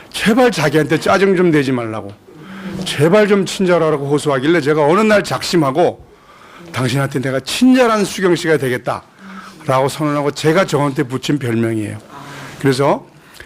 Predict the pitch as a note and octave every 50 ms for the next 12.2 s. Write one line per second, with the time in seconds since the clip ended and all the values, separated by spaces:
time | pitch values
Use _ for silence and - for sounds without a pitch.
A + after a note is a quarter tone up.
0 | - - - - - C#3+ D#3 D#3+ F#3 A3 A3 A3 G3+ D#3 B2 - - - _ _
1 | _ - D3+ C3+ C#3+ E3 D3+ C3+ B2+ C#3+ D#3 F3 E3 E3+ E3+ D#3+ A#2 A#2 A#2+ C3
2 | C3+ C3 B2+ B2+ B2+ C3 C3 C3+ C#3+ A#2+ A2+ A#2 A#2+ B2+ A2+ - C3 B2 B2 A#2+
3 | A#2 A2+ B2 B2+ C#3 C#3 A#2 A#2 A#2 A#2+ A#2+ D#3 F#3 - - - - - - -
4 | - - - - - - - - G3+ G#3 A3 - - A3+ G#3+ G#3 G3+ G3 E3+ F3+
5 | - - D#3+ C#3 A2+ F#2 - - - _ _ _ _ _ _ _ _ _ - -
6 | - - - - - - - - - - E3+ E3+ F3+ F3 E3 E3 D#3+ D#3 E3 D#3+
7 | C#3 A#2+ A#2 - D3 C3+ E3+ - - D#3+ E3+ - A#3+ A#3 A3 F3 G#3+ G3 F3+ G3+
8 | F3 - D3 D3 D3 D3 C#3+ C#3 E3 F3 G3 F3+ D3+ B2 A2 G2+ G2 - _ _
9 | - - - - - - - E3+ C#3+ - B2+ D#3 E3+ F3 F3 E3 D3+ E3 E3 D#3
10 | C#3+ C3+ - - - - D#3 D#3 E3+ E3+ E3+ D#3+ D3+ C#3+ - - - - - F#3
11 | F#3 E3+ E3+ E3 D#3 D3+ - D#3+ D#3 C#3+ - D#3 C#3 A#2 C3 A#2 A2 - C3+ A#2
12 | G2+ A2+ G#2+ G#2